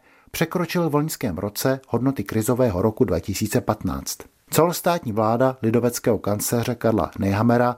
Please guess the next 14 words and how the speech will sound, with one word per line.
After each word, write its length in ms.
se 120
sice 300
snaží 440
problému 540
čelit 480
na 80
všech 260
úrovních, 560
včetně 300
evropské. 540
V 20
prosinci 480
loňského 440
roku 280